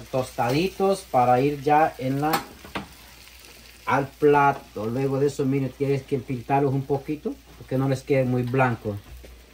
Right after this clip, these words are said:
A estos a veces me los piden en mi trabajo dark, tos-, medio, medio oscuritos, pero se les pone la cinnamon, eh, perdón, la canela, conocido como cinnamon en inglés.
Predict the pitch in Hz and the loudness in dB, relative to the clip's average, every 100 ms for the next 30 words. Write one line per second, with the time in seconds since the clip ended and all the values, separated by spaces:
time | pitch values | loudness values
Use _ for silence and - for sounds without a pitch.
0 | - - - - - - - - - - | -20 -20 -20 -20 -20 -20 -20 -20 -20 -20
1 | - - - - - - 117 135 156 151 | -20 -20 -20 -20 -20 -4 -2 0 0 2
2 | 139 156 160 147 131 - - 143 147 139 | 2 2 2 2 2 0 0 2 4 2
3 | 135 127 135 151 156 - 113 123 120 - | 2 2 4 4 0 -4 0 0 0 -4
4 | - _ _ - 113 - - 113 - 127 | -18 _ _ -10 -10 -12 -20 -16 -6 0
5 | 135 143 131 139 139 131 - - 131 143 | 2 2 2 2 2 0 -2 -4 -2 0
6 | 151 - 131 120 120 113 - 127 135 123 | -2 2 2 2 -2 -6 0 0 2 0
7 | 117 113 - - 156 175 170 - 127 123 | 0 -4 -6 -4 -4 -4 -8 0 2 4
8 | 117 113 - - - 135 147 147 - - | 2 -4 -16 -16 -4 0 0 -2 -10 -20
9 | - 117 - 131 147 185 202 208 - - | -10 -10 -4 0 2 4 2 0 -8 -20
10 | - 131 131 120 151 147 147 143 - 165 | -12 -8 -6 -4 -4 -4 -4 -6 -4 -4
11 | 143 135 131 127 120 127 117 | -2 -2 -2 -4 -2 2 0